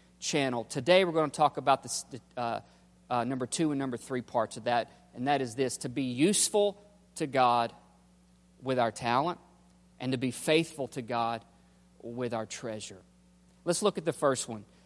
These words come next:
Useful to God with our talent is about sharing our gifts. Sharing our gifts. Romans chapter twelve, Paul writes, and he talks about some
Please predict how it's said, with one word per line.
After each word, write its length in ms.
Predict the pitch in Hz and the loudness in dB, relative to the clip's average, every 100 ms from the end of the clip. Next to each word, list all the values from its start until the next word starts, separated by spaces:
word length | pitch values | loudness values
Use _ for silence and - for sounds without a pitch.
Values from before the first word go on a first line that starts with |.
| _ | _
Useful 460 | 131 196 208 - 208 | 0 2 2 2 2
to 80 | 170 | 4
God 340 | 156 156 147 | 8 8 6
with 140 | 151 | 4
our 140 | 143 135 | 4 4
talent 400 | - 135 127 127 | 2 0 0 -2
is 140 | 131 | 0
about 280 | 139 139 - | 4 4 4
sharing 600 | - - 165 165 170 170 - - _ _ - | 0 2 2 2 0 -4 -10 -20 _ _ 0
our 380 | 131 131 131 | 4 6 4
gifts. 840 | 120 113 135 120 110 - - - - _ _ _ _ | 0 -2 0 0 0 -8 -8 -8 -10 _ _ _ _
Sharing 580 | - - 175 175 165 160 - - _ _ 139 | -4 4 4 4 0 -4 -16 -20 _ _ 6
our 180 | 131 | 6
gifts. 440 | 123 123 123 113 - | 6 2 0 0 4
Romans 480 | 143 175 190 190 - | 8 8 6 0 0
chapter 400 | - 170 - 147 | 2 2 2 -6
twelve, 480 | - 139 113 98 - - _ _ _ _ | 0 2 2 0 -10 -20 _ _ _ _
Paul 300 | - 165 160 | 6 8 8
writes, 520 | 156 156 160 160 - - - - | 8 6 6 2 -4 -6 -14 -8
and 100 | 135 | -6
he 40 | |
talks 380 | 131 165 160 - | 2 6 6 4
about 580 | 156 139 135 135 135 - - - | 2 8 10 8 6 -4 -20 -12
some 500 | - - 151 135 120 | -4 -2 -2 -4 -10